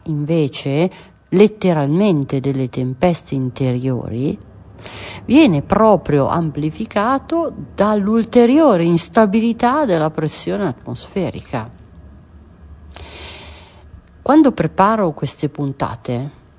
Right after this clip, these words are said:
rimango sempre davvero impressionata dell'altissimo grado di competenza medica che questi testi originali di Sant'Eldegarda ci comunicano. Non credete anche voi?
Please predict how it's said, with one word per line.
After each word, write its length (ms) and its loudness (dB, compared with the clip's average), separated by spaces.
rimango 460 2
sempre 540 0
davvero 380 0
impressionata 760 -2
dell'altissimo 760 -2
grado 380 0
di 140 -10
competenza 840 -6
medica 480 -8
che 180 -6
questi 400 -4
testi 360 -10
originali 640 -6
di 160 -6
Sant'Eldegarda 1300 -4
ci 220 -10
comunicano. 880 -4
Non 200 -12
credete 400 -4
anche 220 -4
voi? 500 -2